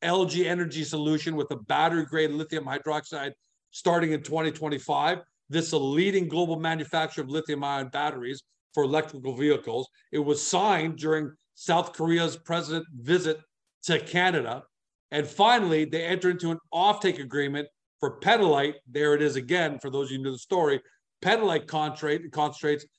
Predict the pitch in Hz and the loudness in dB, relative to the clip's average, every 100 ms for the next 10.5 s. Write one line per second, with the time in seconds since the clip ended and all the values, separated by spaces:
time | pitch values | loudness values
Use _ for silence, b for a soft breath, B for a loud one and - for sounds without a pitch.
0 | _ _ - 151 147 143 170 202 180 185 | _ _ 0 0 0 -2 2 2 2 -4
1 | - 185 160 170 170 170 170 139 139 160 | -6 -8 -6 -2 -2 -2 -4 -6 0 2
2 | 160 156 - - - 143 156 170 165 151 | 4 2 -4 -10 -6 -2 0 2 0 -4
3 | - 139 139 147 135 139 131 - 127 127 | -8 -8 -8 -6 -6 -6 -8 -6 -6 -6
4 | 107 _ _ 131 135 156 131 135 143 170 | -14 _ _ -10 -2 0 0 -2 -2 2
5 | 202 196 190 202 180 180 170 170 156 151 | 2 2 -2 -2 0 -4 -4 -8 -8 -8
6 | 123 139 139 147 - b b b - 135 | -6 -4 -4 -6 -16 b b b -4 0
7 | 139 139 143 147 156 156 - 151 160 127 | 0 0 -4 -2 -2 -4 -6 -4 -4 -4
8 | 117 165 135 104 - _ _ _ - 156 | -2 0 0 -6 -18 _ _ _ 2 4
9 | 151 147 160 208 202 208 190 185 180 175 | 4 4 6 4 4 2 2 0 -2 0
10 | 196 190 165 165 165 | 2 2 0 -2 -4